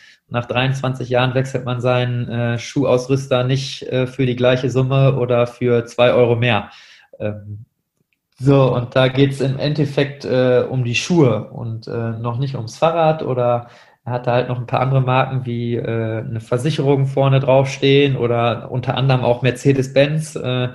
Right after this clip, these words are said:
äh, Breitling. Äh, das sind natürlich alles Firmen, die, ja, äh, die wahrscheinlich nicht kleckern, <laughs> sondern eher klotzen. <laughs>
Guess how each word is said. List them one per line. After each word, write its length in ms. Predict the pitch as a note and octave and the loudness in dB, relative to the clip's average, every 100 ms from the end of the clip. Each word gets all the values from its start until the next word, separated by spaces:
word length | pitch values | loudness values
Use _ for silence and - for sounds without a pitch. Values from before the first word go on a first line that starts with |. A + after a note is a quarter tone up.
| - - - _ - | -12 -20 -20 _ -2
äh, 200 | A2+ A2+ | 0 0
Breitling. 800 | A2+ C3 D3+ C3+ C3+ C3+ C#3+ | 2 0 0 0 0 0 0
Äh, 260 | D3+ B2 B2 | -4 -4 -2
das 160 | B2 B2 | -2 -4
sind 80 | |
natürlich 420 | A#2+ B2 C#3 B2+ B2 | -8 -4 -2 -2 0
alles 240 | B2 B2 | -2 -4
Firmen, 440 | - C3+ C3 B2 | 0 2 2 0
die, 400 | A#2+ A#2+ A#2 A2 _ _ _ _ _ | -2 -2 -2 -4 _ _ _ _ _
ja, 340 | A#2 G#2+ - _ | 0 0 -4 _
äh, 340 | - A#2 G#2+ A2 A2+ _ _ _ | -10 -8 -6 -8 -12 _ _ _
die 140 | A#2 A2+ | -4 -4
wahrscheinlich 540 | A#2 C3 A#2+ A#2 - | -4 -4 -4 -4 -6
nicht 200 | B2 - | -8 -2
kleckern, 340 | C3 C3 A2+ - _ - - | -2 -2 -6 -12 _ -16 -14
<laughs> 480 | - _ _ - | -14 _ _ -20
sondern 300 | _ A2+ A2+ | _ -6 -4
eher 160 | G#2+ A2+ | -2 -4
klotzen. 500 | A2+ A2+ A2+ A#2 G#2+ _ _ | -2 -4 -4 -8 -12 _ _
<laughs> 560 | C3 - - E3 - | -8 -6 -2 -2 -2